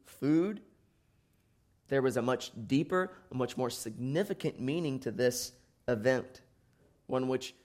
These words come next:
you and I are privileged to know now, but one that Peter was soon going to fully realize. And we see in the next verses, this is point number two, the turn. In verse seventeen, we see Peter is trying to figure out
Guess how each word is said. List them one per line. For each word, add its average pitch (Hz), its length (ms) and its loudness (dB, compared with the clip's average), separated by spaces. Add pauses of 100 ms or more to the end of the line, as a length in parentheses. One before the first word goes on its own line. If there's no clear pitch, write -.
(140)
you 151 200 4
and 147 100 4
I 147 300 6
are 143 100 6
privileged 139 480 4
to 147 80 -2
know 131 220 2
now, 151 560 4 (840)
but - 140 0
one 131 200 0
that 127 140 -6
Peter 143 300 2
was 120 180 -4
soon 131 420 -2
going 120 280 -2
to 113 140 -10
fully 110 480 -4 (560)
realize. 110 720 0 (800)
And - 100 -6
we 123 60 2
see 151 240 2
in 139 80 6
the 127 80 0
next 131 220 -2
verses, 131 560 0 (520)
this 117 120 -10
is 110 80 -10
point 135 200 -2
number 117 160 -2
two, 131 240 -2
the 110 100 -4
turn. 131 440 2 (1300)
In 131 100 -4
verse 143 220 4
seventeen, 147 600 0
we 127 80 -2
see 143 280 -2
Peter 147 320 2
is 123 100 -2
trying 147 260 0
to 131 60 -2
figure 143 360 2
out 151 260 2